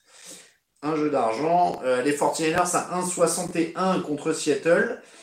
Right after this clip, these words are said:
Ils sont quand même assez largement favoris. Les forty-niners à un soixante et un. J'ai, j'aimerais bien gagner, en fait, cette semaine. Je suis mauvais joueur.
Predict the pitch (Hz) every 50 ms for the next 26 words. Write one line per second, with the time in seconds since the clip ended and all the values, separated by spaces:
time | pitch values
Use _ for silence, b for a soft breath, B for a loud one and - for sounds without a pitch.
0 | B B B B B _ - - - - - - 135 135 113 107 - 156 151 143
1 | 107 113 120 135 151 160 151 - 143 131 139 143 143 143 147 170 190 202 202 208
2 | 208 208 - 139 147 156 - - 151 - - - 156 147 151 170 170 165 - 160
3 | 156 156 151 - - 156 151 - - - - - 156 151 143 - - - 170 180
4 | 190 190 196 - - _ _ _ _ _ _ _ _ _ _ _ _ - - B
5 | B B B B B B - 139 - - - 123 123 139 170 202 202 160 170 175
6 | 175 170 160 147 139 - 123 - - - - - - _ _ _ _ _ _ _
7 | _ _ - - - - - 113 107 98 95 95 - - _ _ - - 110 107
8 | 110 110 110 107 101 - - -